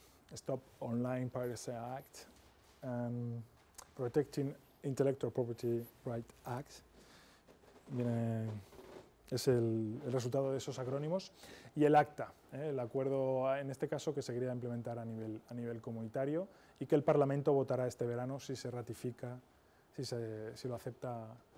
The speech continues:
si se ratifica en, en, en la Unión Europea o no.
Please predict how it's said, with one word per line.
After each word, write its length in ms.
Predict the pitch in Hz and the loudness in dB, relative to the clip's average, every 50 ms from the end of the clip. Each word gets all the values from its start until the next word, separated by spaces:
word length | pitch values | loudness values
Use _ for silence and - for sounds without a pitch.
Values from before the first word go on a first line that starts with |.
| - - - _ _ _ _ _ _ _ _ _ | -20 -20 -20 _ _ _ _ _ _ _ _ _
si 140 | - - 131 | -12 -8 -4
se 140 | 120 - 131 | 0 2 2
ratifica 520 | 127 123 - 117 - 123 - 123 120 117 | 2 0 -2 -4 -6 -6 -6 -4 -4 -4
en, 160 | 113 110 117 - 131 | -4 -6 -8 -8 -8
en, 260 | 123 110 110 113 117 | -8 -8 -8 -8 -8
en 100 | 117 117 | -6 -6
la 60 | 117 | -6
Unión 200 | 117 123 120 120 | -6 -4 -4 -4
Europea 440 | 120 117 113 - 127 120 117 117 - - | -4 -6 -6 -6 -6 -6 -6 -8 -10 -8
o 120 | 120 113 | -8 -6
no. 180 | 113 113 107 98 | -6 -6 -8 -10